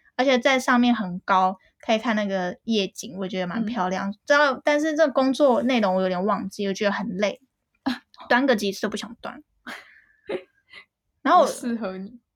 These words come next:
Speaker 1: 我突然想到你，因为你怕鸽子嘛，所以你不会去赛鸽的那个打工，
Speaker 2: 对啊。
Speaker 1: 对不对？帅哥的那个打工就是你要帮鸽子贴，
Speaker 2: 要碰到它。
Speaker 1: 对，贴它的脚的那个标签。
Speaker 2: 好恶啊，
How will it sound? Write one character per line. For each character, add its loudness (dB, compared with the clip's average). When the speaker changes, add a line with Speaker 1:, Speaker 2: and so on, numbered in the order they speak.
Speaker 1:
我 -2
突 0
然 2
想 0
到 2
你， -2
因 -4
为 2
你 -2
怕 -6
鸽 -6
子 -14
嘛， -12
所 -8
以 -4
你 -6
不 -8
会 -2
去 -6
赛 -6
鸽 -12
的 -6
那 -6
个 -4
打 -2
工， -2
Speaker 2:
对 0
啊。 -2
Speaker 1:
对 -6
不 -8
对？ -12
帅 4
哥 6
的 4
那 4
个 2
打 0
工 -2
就 0
是 -2
你 -2
要 4
帮 2
鸽 0
子 -8
贴， 2
Speaker 2:
要 4
碰 -2
到 4
它。 -4
Speaker 1:
对， -4
贴 2
它 2
的 2
脚 -2
的 -4
那 -6
个 -6
标 4
签。 2
Speaker 2:
好 -2
恶 -2
啊， -2